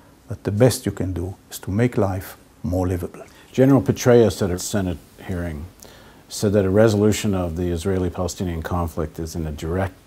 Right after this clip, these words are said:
Speaker 2: American national interest, that American soldiers are being killed in Iraq and Afghanistan
Speaker 1: Right.
Speaker 2: because this issue doesn't get settled.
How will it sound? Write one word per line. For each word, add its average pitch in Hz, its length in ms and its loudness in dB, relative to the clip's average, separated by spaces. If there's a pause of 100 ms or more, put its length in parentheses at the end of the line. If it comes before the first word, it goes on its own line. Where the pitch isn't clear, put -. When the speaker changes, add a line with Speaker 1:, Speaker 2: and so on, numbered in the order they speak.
(120)
Speaker 2:
American 85 600 -6
national 85 440 -8
interest, 80 460 -10
that 82 120 -6
American 87 480 -4
soldiers 85 600 -6
are 85 80 -6
being 78 260 -8
killed 85 380 -6
in 76 80 -10
Iraq 82 400 -8
and 80 80 -8
Afghanistan 87 920 -8 (260)
Speaker 1:
Right. 98 140 -10 (100)
Speaker 2:
because 101 520 4
this 92 320 -2
issue - 260 -8
doesn't 80 360 -6
get 80 160 -8
settled. 85 420 -6